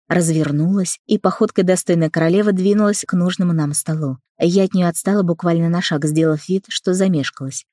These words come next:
Сзади послышалось змеиное шипение маркизы и шепотки девиц. Уж не знаю, старались ли они её успокоить или, наоборот, сплетничали, но реакция — это хорошо. Подруга подошла к пирамиде, взяла бокал первой, развернулась, улыбнулась мне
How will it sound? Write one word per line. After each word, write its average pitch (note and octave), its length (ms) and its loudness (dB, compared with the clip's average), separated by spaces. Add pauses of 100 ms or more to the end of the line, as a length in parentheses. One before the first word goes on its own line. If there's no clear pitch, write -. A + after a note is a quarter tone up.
(120)
Сзади D#3+ 380 2
послышалось D#3 600 -2
змеиное D3+ 340 0
шипение C#3+ 420 -2
маркизы E3 600 -2
и - 80 -6
шепотки E3 440 -4
девиц. E3 440 -2 (120)
Уж G3 220 0
не G3+ 140 2
знаю, D3+ 400 -2
старались F#3+ 640 0
ли F#3 200 0
они F#3 320 2
её F3+ 140 0
успокоить G#3 680 -2
или, G3+ 240 2
наоборот, F#3 540 -2 (120)
сплетничали, D3+ 840 -2 (260)
но D3+ 140 0
реакция — C#3+ 580 -2
это C#3+ 200 -4
хорошо. D#3+ 560 -4 (380)
Подруга A3 360 2
подошла G3+ 340 0
к - 80 -10
пирамиде, F#3+ 460 2
взяла F3 280 2
бокал F3 360 -2
первой, C3+ 480 -2
развернулась, D3 880 -2
улыбнулась D#3+ 720 0
мне D3+ 260 -2